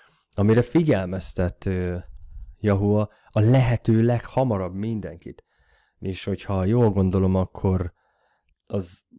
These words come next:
ennek a legegyértelműbb,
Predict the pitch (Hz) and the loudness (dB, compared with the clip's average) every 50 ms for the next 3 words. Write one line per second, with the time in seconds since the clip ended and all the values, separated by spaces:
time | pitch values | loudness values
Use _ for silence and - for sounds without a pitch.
0 | _ _ - - - _ _ _ _ _ _ - 85 104 98 92 - - 101 98 | _ _ -20 -20 -20 _ _ _ _ _ _ -10 -6 -6 -4 -4 -4 -2 -2 -2
1 | 107 123 123 117 98 85 - - - 107 101 92 95 95 92 90 - - - 95 | 0 0 0 0 -2 -4 -8 -8 -6 -6 -4 -4 -4 -4 -4 -4 -6 -8 -6 -6
2 | 90 87 87 87 87 87 85 85 82 | -4 -6 -6 -6 -8 -8 -10 -12 -18